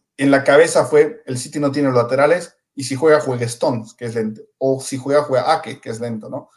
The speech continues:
Ake. Entonces, eh, yo creo que por ahí pasó la idea hoy día de jugar con los dos.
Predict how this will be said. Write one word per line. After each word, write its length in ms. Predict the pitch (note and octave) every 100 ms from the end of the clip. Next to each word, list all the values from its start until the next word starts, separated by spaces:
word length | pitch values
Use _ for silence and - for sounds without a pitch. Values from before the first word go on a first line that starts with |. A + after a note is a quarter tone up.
| _
Ake. 460 | B2 A#2+ A2 - _ _ _
Entonces, 720 | C3+ C3+ D3+ C#3 D3 - - _ _ -
eh, 180 | B2+ B2
yo 100 | D#3
creo 160 | F#3+ F#3
que 80 |
por 160 | C3+ C#3+
ahí 160 | D3 D3+
pasó 240 | D#3 D3
la 60 | C3+
idea 180 | C3+
hoy 120 | C3 B2+
día 100 | C3
de 60 |
jugar 300 | B2+ B2 B2
con 140 | B2 A2+
los 140 | A2
dos. 260 | A2 -